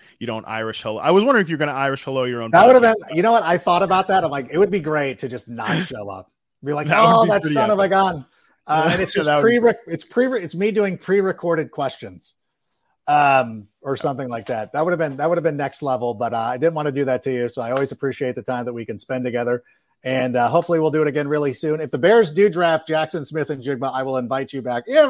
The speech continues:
Speaker 2: we, we'll invite you back anyways, but, uh, we'll, we'll really dive into it. So, uh, but in any event, have a good one.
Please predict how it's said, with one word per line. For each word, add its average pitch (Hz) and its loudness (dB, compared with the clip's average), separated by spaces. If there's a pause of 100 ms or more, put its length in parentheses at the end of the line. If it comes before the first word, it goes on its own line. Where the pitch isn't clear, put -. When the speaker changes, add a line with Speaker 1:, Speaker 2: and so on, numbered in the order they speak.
Speaker 2:
we, 220 -6 (280)
we'll 294 6
invite 240 4
you 254 0
back 185 2
anyways, 208 2 (360)
but, 160 2
uh, 135 2
we'll, 135 -4
we'll 127 -4
really 147 -2
dive 127 -2
into 113 -6
it. 107 -12
So, 104 -10
uh, 98 -10 (360)
but 120 -14
in 139 -8
any 185 -2
event, 139 -2
have 190 0
a 226 6
good 202 6
one. 214 2